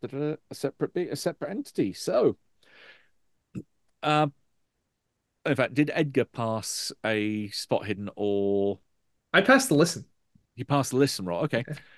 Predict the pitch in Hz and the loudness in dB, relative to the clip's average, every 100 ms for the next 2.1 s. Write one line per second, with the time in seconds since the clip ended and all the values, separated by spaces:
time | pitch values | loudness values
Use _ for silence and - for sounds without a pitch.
0 | _ - 143 208 - 147 208 131 110 127 | _ -2 2 2 2 6 8 8 6 2
1 | 123 120 117 143 127 120 110 - 156 131 | 2 2 2 0 0 0 -2 -4 -2 -2
2 | 110 | -4